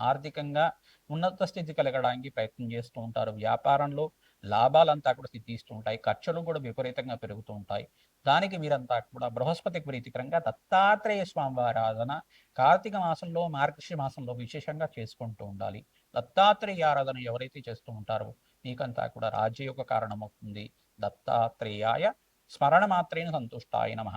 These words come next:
నామాన్ని జపాన్ని ఆచరించాలి. శనగలు దానం చేసుకోవాలి. శుక్రుడికి ప్రీతికరంగా బొబ్బర్లు దానం చేసుకోవడం వల్ల లక్ష్మీ కటాక్షం సిద్ధిస్తుంది.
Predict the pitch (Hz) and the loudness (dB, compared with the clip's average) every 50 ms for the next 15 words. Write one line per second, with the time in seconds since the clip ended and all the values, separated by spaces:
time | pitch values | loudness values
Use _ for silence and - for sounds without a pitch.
0 | 113 - 123 113 117 120 120 127 127 123 120 101 101 - - - 123 127 135 127 | -10 -10 -4 -4 -4 -2 -2 -4 -4 -4 -6 -8 -10 -8 -6 -6 -6 -6 -8 -8
1 | 107 101 - - 110 110 110 - 113 107 104 104 - 107 - - 131 131 151 160 | -10 -10 -10 -10 -12 -12 -8 -6 -6 -6 -6 -6 -12 -14 -8 -6 -4 -4 -2 -4
2 | 185 196 196 156 139 127 120 120 117 113 110 - _ _ 120 113 107 101 107 110 | -2 -4 -2 -4 -4 -4 -4 -8 -8 -10 -12 -18 _ _ -6 -6 -6 -6 -6 -12
3 | - _ _ _ _ - - _ _ - 160 - _ 214 226 214 220 214 185 151 | -16 _ _ _ _ -20 -20 _ _ -12 -12 -10 _ -4 -4 -4 -4 -6 -6 -8
4 | 156 135 - _ - 127 120 120 127 147 147 120 110 110 117 123 147 170 190 202 | -10 -10 -10 _ -10 -8 -8 -6 -4 -4 -4 -2 -4 -6 -2 0 0 2 2 0
5 | 185 165 147 139 131 123 120 113 - - - 120 113 110 110 110 104 104 107 110 | -4 -4 -6 -6 -6 -10 -12 -12 -14 -14 -12 -10 -10 -10 -10 -10 -8 -8 -8 -10
6 | 117 _ _ _ _ _ _ _ - 123 123 - - - 170 - 156 131 131 123 | -12 _ _ _ _ _ _ _ -4 -4 -4 -4 -6 -8 -6 -6 -2 0 0 0
7 | 117 - - 127 117 113 110 107 - 113 107 - - _ 117 113 104 104 | 0 -2 -6 -12 -10 -10 -12 -12 -12 -14 -16 -16 -16 _ -14 -12 -10 -12